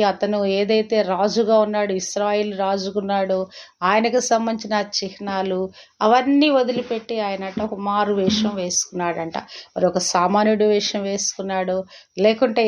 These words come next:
ఎలా వేసుకున్నాడో కానీ రాజుగా, ఇస్రాయేలు రాజుగా ఉన్నటువంటి ఓ-, అతను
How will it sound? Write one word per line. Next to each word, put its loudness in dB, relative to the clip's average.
ఎలా 2
వేసుకున్నాడో 0
కానీ -4
రాజుగా, 4
ఇస్రాయేలు 4
రాజుగా 2
ఉన్నటువంటి -2
ఓ-, -8
అతను 0